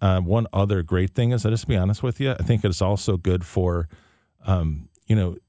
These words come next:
sharing just your life experiences. I, I, I'll tell you what, this summer has been the best, uh, because a lot of people have been traveling, and I really have been checking out people's photos and things that they've done and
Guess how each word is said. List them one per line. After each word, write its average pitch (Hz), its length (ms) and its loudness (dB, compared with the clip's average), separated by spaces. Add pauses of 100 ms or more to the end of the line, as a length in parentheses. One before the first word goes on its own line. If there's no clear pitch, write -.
(140)
sharing 123 540 0
just - 300 -2
your 107 120 2
life 98 240 0
experiences. 95 760 0
I, 135 260 2
I, 113 120 4
I'll 131 300 2
tell 107 240 0
you 101 100 2
what, 80 160 0
this 101 140 2
summer 113 260 2
has 101 120 -2
been 90 200 2
the 85 60 0
best, 85 480 -2 (640)
uh, 87 220 2
because 82 340 0
a 90 40 0
lot 90 120 2
of 90 60 -2
people 90 240 0
have - 20 0
been 80 100 2
traveling, 87 640 0
and 90 120 0
I 87 120 2
really 87 340 0
have 82 140 0
been 82 140 0
checking 82 300 -2
out 80 160 -2
people's 80 340 0
photos 90 600 0
and 78 280 -2
things 80 180 0
that 80 140 -2
they've 73 240 -2
done 90 480 2
and 76 300 -2